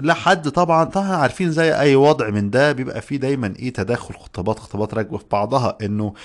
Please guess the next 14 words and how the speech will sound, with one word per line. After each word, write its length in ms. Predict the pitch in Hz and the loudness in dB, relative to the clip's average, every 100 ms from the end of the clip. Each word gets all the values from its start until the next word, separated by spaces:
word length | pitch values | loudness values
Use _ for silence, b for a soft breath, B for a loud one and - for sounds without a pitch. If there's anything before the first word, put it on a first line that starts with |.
| B B - | B B -6
في 120 | 165 | 0
جماعات 440 | 147 117 123 - | 2 4 4 2
معارضة 360 | 107 113 120 110 | 2 4 4 0
سلمية، 600 | - 92 110 127 120 113 | -2 -2 -2 0 0 -2
في 160 | - | -6
جماعات 460 | 104 98 95 107 101 | -6 -4 -2 -4 -4
معارضة 460 | 95 107 117 101 95 | -2 0 0 0 -2
مسلحة، 680 | 87 - 92 135 - 113 | -4 -4 -2 -2 0 -2
في 140 | 98 123 | 0 2
جماعات 420 | 104 95 110 107 | 2 2 0 0
معارضة 500 | 95 107 113 107 90 | 4 4 4 2 2
نصف 420 | 98 113 - - | 0 -4 -6 -8
مسلحة. 840 | 87 85 - 90 110 - 123 120 B B B B B - | -6 -6 -6 -2 -2 0 0 -2 B B B B B -2
آه، 1160 | 104 98 95 92 90 90 87 85 85 82 85 | 2 4 4 2 2 0 0 -2 -4 -6 -10